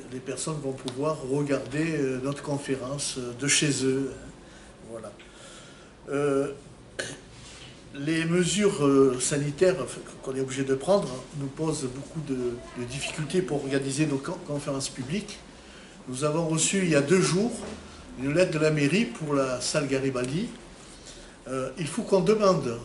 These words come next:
l'autorisation, si on est plus de dix personnes, au préfet. Et si le préfet nous accorde l'autorisation, d'informer le commissariat de police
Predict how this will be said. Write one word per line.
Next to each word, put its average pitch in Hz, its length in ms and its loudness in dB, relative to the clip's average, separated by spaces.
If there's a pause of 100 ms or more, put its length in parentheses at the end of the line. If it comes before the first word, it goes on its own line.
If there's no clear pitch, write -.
(120)
l'autorisation, 180 960 0
si - 160 -4
on 147 100 -2
est 143 80 0
plus 214 200 -4
de 165 120 0
dix - 160 0
personnes, 190 520 0 (180)
au 185 80 8
préfet. 180 520 2 (1000)
Et 120 80 -4
si 233 200 2
le 233 80 6
préfet 220 360 4
nous 160 180 4
accorde 202 500 8
l'autorisation, 185 760 2 (680)
d'informer 196 520 6
le 208 120 6
commissariat 196 680 8
de 165 100 8
police 185 720 4